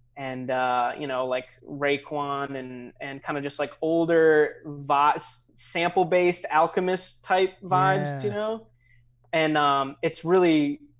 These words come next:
Speaker 1: it feels, like, more natural making something like that, that I'm really, like, into, like, this, on, on this level. So,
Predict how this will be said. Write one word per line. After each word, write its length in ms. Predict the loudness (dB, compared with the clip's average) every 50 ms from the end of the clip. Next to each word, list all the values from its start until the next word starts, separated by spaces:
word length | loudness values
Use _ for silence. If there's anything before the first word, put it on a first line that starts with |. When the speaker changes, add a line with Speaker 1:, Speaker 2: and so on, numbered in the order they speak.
| _ _ _
Speaker 1:
it 200 | -8 -8 -6 -2
feels, 320 | 2 4 4 4 4 2 2
like, 160 | 0 0 0
more 160 | 0 -2 -2
natural 560 | -2 -2 -2 0 -2 -2 -4 -6 -10 -8 -8
making 420 | -4 -4 -4 -4 -6 -8 -14 -14 -14
something 400 | -12 -12 -12 -12 -12 -16 -14 -10
like 240 | -10 -10 -10 -8 -6
that, 280 | -4 -4 -4 -4 -6
that 60 | -6 -4
I'm 180 | -4 -4 -4
really, 340 | -4 -2 -2 -2 -2 -2 -4
like, 320 | -6 -6 -6 -6 -8 -10 -14 -20 _ _ _ _ _ _ _ _ _ _ _ _ _ _ _ _ _ _ _ _ _ _ _
into, 600 | -8 -6 -6 -6 -8 -10 -14 -16 -14 -16 -18 -18 _ -10
like, 260 | -10 -10 -10 -10 -14
this, 320 | -14 -14 -12 -12 -14 -12
on, 160 | -10 -8 -8 -6
on 200 | -6 -4 -4 -2
this 200 | -4 -6 -6 -6
level. 380 | -4 -4 -4 -4 -6 -10 -12
So, 460 | -12 -6 -4 -2 0 0 0 -2 -6